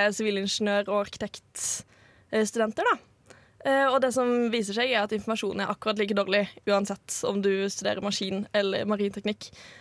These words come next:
Eh, så vi har snakket med noen som studerer ELSYS,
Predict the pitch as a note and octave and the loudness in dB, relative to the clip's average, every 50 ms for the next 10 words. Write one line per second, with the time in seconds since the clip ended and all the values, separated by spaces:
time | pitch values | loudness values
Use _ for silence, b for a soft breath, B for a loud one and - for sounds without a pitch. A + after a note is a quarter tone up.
0 | B B B B B - - A3 A3+ A3 G#3+ G#3+ G#3 G#3 G#3 G3+ - A3 A3+ A3 | B B B B B -4 0 2 4 6 6 6 6 4 4 2 2 2 2 2
1 | A3 - B3+ A3 - - G#3 G#3 G#3+ G#3+ G#3 G#3 G#3 G#3 G#3+ G#3+ - _ - G#3 | 2 0 -4 -4 -2 -2 0 2 2 2 2 2 2 0 0 -2 -4 _ -4 -2
2 | G3+ G#3 G#3 G3+ - G#3+ G3+ G#3 G3+ - G3+ G3 F#3 F#3 F3+ - _ D4 D4+ D4 | 0 0 0 0 -2 -2 -2 -2 -4 -4 -4 -4 -4 -4 -6 -4 _ -4 -4 -2
3 | - E4+ E4+ D#4+ - - - - - | -2 -4 -2 -2 -4 -6 -6 -6 -8